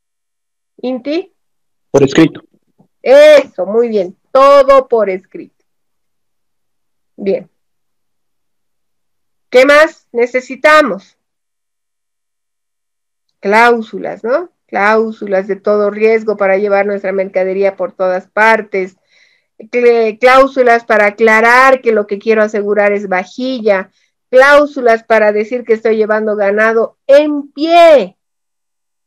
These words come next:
Speaker 1: ¿No es cierto? Porque muerto lo llevaré en frigoríficos, pero ganado en pie se lleva de otra forma. Tienes que tener coberturas especiales.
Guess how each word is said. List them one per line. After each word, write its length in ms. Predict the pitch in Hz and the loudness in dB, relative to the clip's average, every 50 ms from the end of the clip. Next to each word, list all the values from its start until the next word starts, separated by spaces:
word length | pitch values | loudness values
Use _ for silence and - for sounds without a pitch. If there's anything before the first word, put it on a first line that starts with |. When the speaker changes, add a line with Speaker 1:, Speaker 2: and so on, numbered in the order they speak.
| _ _ _ _ _ _ _ - | _ _ _ _ _ _ _ -10
Speaker 1:
¿No 120 | 214 202 | -10 -10
es 60 | 196 | -6
cierto? 600 | - 233 220 220 220 220 - 277 311 370 370 330 - | -2 -2 -2 -2 -2 0 2 2 2 2 -2 -6 -4
Porque 560 | - 220 220 220 220 254 240 240 233 - - _ _ _ | -2 -2 -2 -2 0 2 2 2 2 0 -4 _ _ _
muerto 400 | - 226 240 254 254 247 - 262 | -4 0 2 2 2 2 2 0
lo 100 | 247 226 | 2 2
llevaré 400 | 220 214 214 208 208 208 214 220 | 0 -2 -2 -2 -2 -2 -2 -4
en 120 | 214 208 - | -6 -6 -6
frigoríficos, 800 | 202 208 208 208 220 262 285 302 294 214 196 - 175 156 - _ | -6 -4 -4 -4 -4 -4 -4 -6 -6 -10 -10 -10 -12 -12 -12 _
pero 280 | - 202 202 202 196 | -6 -4 -4 -4 -4
ganado 400 | 196 196 196 208 214 233 233 226 | -4 -4 -2 -2 -2 0 0 -2
en 140 | 214 208 202 | -2 -4 -6
pie 240 | - 226 240 240 247 | -4 0 0 0 0
se 160 | 247 220 196 | 0 -2 -4
lleva 240 | 196 196 196 196 185 | -4 -4 -4 -4 -4
de 120 | 185 185 | -4 -6
otra 240 | 190 190 - 175 175 | -6 -6 -8 -10 -10
forma. 640 | - - 226 240 254 262 262 247 226 196 180 185 _ _ _ _ _ _ _ _ | -8 -4 0 4 4 4 4 4 0 -4 -8 -8 _ _ _ _ _ _ _ _
Tienes 280 | - 208 208 214 208 208 | -6 -4 -4 -4 -6 -6
que 100 | - 202 | -8 -10
tener 380 | 196 202 202 208 214 220 220 208 | -8 -8 -8 -6 -6 -8 -8 -8
coberturas 680 | - 202 196 196 196 202 _ - 202 196 202 196 196 | -6 -6 -4 -4 -6 -6 _ -10 -8 -6 -6 -6 -8
especiales. 1160 | 180 175 _ _ - 175 - _ - 226 240 254 269 269 262 240 208 170 160 175 _ _ _ | -10 -20 _ _ -20 -20 -20 _ -4 0 0 2 2 2 2 2 0 -2 -4 -8 _ _ _